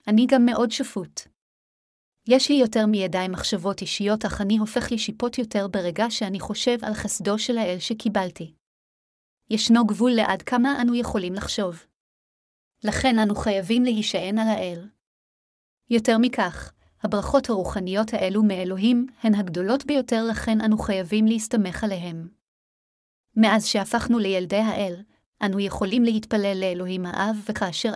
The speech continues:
אנו נתפלל, הוא יענה לתפילותינו. התגובה הגדולה ביותר מאלוהים זו השאלה שלו ולא שגשוג גשמי בעולם הזה.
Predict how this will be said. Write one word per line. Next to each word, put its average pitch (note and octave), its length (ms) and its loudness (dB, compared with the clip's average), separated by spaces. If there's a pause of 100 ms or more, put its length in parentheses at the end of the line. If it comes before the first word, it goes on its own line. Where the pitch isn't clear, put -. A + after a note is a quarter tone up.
אנו G3+ 140 0
נתפלל, G3+ 540 -2 (380)
הוא B3+ 80 4
יענה G#3+ 380 4
לתפילותינו. A3 880 -4 (920)
התגובה G#3+ 380 2
הגדולה G#3 500 2
ביותר A3+ 400 2
מאלוהים G#3 500 4
זו G#3 180 0
השאלה G#3+ 400 0
שלו F#3 380 -2
ולא F3+ 240 -2
שגשוג G3+ 540 -2
גשמי A#3 380 2
בעולם F#3+ 380 0
הזה. F3+ 220 -8